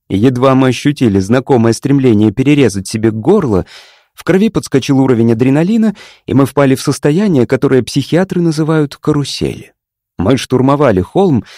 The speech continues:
а в голове вертелось единственное слово «убей, убей, убей».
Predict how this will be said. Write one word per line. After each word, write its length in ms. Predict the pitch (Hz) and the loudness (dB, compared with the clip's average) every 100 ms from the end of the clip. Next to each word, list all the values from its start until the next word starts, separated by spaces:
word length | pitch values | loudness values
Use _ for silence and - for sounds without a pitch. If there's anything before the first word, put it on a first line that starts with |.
| - - | -20 -6
а 100 | 101 | -2
в 60 | |
голове 320 | 104 123 127 165 | 2 2 4 0
вертелось 500 | 165 - 165 156 - | -2 -2 0 0 0
единственное 640 | 135 123 101 - 98 95 | 0 0 0 -2 0 0
слово 600 | - 127 160 156 147 - - | 0 -2 0 0 -2 -6 -4
«убей, 800 | 120 95 87 82 55 - - _ - | -4 -4 -4 -4 -6 -14 -20 _ -4
убей, 720 | 107 98 104 120 98 76 - | -2 0 0 2 0 -2 -8
убей». 600 | - 117 110 151 127 92 | -4 -2 0 2 2 0